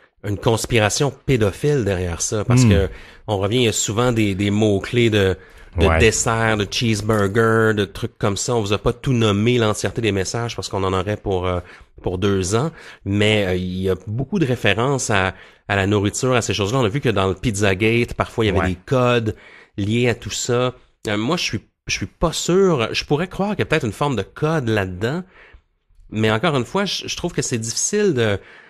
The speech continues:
Speaker 1: de, la, la distribution de ces codes-là est pas évidente, est tellement
Speaker 2: Non.
Speaker 1: éparpillée. Dans le cas de Lake City Quiet Pills, tout était centralisé dans le
Speaker 2: Un
Speaker 1: code
Speaker 2: site
Speaker 1: source
Speaker 2: web.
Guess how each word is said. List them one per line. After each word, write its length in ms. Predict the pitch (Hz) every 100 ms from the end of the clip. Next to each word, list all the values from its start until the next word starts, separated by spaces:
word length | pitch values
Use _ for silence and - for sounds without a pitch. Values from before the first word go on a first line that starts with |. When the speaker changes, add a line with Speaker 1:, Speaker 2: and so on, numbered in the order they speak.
| _ -
Speaker 1:
de, 200 | 104 104 98 101
la, 260 | 127 117 107
la 120 | 120
distribution 640 | 123 - 170 147 - 196 202
de 40 |
ces 180 | - 123
codes-là 420 | - 117 120 175
est 60 | 110
pas 140 | 170
évidente, 440 | 139 110 139 151
est 80 | 110
tellement 240 | 147 143 185
Speaker 2:
Non. 160 | 175
Speaker 1:
éparpillée. 580 | 151 - - 101 139 185 - - -
Dans 80 | 110
le 60 |
cas 120 | 143
de 80 | 170
Lake 200 | 110 127
City 240 | - 113 -
Quiet 300 | 123 98 92
Pills, 400 | - 180 156 - 92 -
tout 160 | 196 139
était 180 | 120
centralisé 680 | 120 117 - 110 101 98 139
dans 360 | 113 95 92 90
le 140 | 92
Speaker 2:
Un 60 | 113
Speaker 1:
code 60 | 107
Speaker 2:
site 160 | 92
Speaker 1:
source 340 | 147 113 107
Speaker 2:
web. 100 | 71